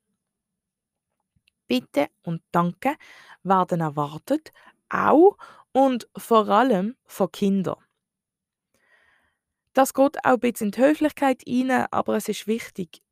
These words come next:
wenn du etwas bestellst, dein Kind etwas möchte, et cetera. Für Schweizer und Schweizerinnen ist es essentiell wichtig, immer höflich zu sein. Das muss man,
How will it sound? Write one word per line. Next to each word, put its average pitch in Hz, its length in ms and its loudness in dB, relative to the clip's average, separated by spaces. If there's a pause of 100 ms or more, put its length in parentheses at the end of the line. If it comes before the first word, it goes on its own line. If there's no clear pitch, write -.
(200)
wenn 196 420 -2
du 202 140 -2
etwas 190 320 -6
bestellst, 220 640 2
dein 185 220 -8
Kind 202 300 0
etwas 170 280 -4
möchte, 196 420 0 (120)
et - 180 -8
cetera. - 400 -20 (1600)
Für 240 140 0
Schweizer 330 360 4
und 277 120 2
Schweizerinnen 294 640 -2
ist 214 160 -4
es 208 180 -4
essentiell 214 840 -2
wichtig, 240 440 -10 (160)
immer 330 960 2 (260)
höflich 196 460 2
zu - 140 -20
sein. - 120 -20 (1500)
Das 214 180 4
muss 254 240 4
man, 330 140 0